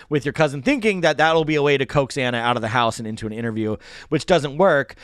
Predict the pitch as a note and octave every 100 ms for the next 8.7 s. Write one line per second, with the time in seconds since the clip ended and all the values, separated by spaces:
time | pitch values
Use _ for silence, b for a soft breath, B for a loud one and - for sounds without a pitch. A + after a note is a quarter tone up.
0 | B B E3 D#3 D3+ D#3+ D3 - F3+ F3
1 | D3 D#3 F3+ B3 A#3+ A3+ - C4+ A3+ A#3+
2 | G#3+ A#3 A#3 - G#3+ G3+ F#3+ A3 D#4 C4
3 | G#3 F#3+ E3 F3 D3 D#3 C#3 G#3 G#3+ F#3
4 | G3 G3 D3+ B2 C#3+ F3 B2 C3+ - _
5 | _ C#3 B2+ A#2+ A#2+ - B B B C#3
6 | B2+ A#2+ A#2+ C#3 B2 - B2 - G3+ G3+
7 | C3+ C#3 A#2 B2+ A#2+ A2+ A#2+ A2 A2 G2+
8 | A#2+ B2 - - G#2+ G#2+ A#2